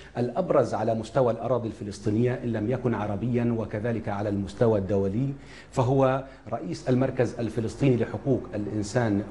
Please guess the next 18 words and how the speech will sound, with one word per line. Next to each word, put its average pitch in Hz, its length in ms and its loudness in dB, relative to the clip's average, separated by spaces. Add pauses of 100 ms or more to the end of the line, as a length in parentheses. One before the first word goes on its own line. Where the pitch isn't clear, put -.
طوال 113 300 4
عقدين 101 760 0
من 101 100 -2
الزمن 107 440 -2
أو 101 240 -4
أكثر، 131 460 0 (360)
ونائب 127 840 0
رئيس 127 380 -4
الفيدرالية 113 800 2
الدولية 107 440 0
لحقوق 110 440 -2
الإنسان 110 440 -2
ومقرها 104 680 -2
باريس، 107 520 0 (220)
ورئيس 131 580 2
المنظمة 123 840 2
العربية 110 540 0
لحقوق 101 520 -4